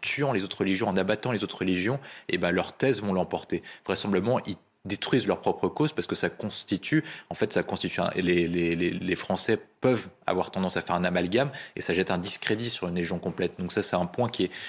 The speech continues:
qui est important et malheureusement, on n'a pas les moyens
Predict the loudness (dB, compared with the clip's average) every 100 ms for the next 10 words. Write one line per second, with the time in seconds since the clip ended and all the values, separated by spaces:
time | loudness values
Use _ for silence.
0 | -12 -10 -2 0 2 -2 2 2 4 2
1 | 4 2 2 2 2 0 0 0 2 0
2 | 0 2 2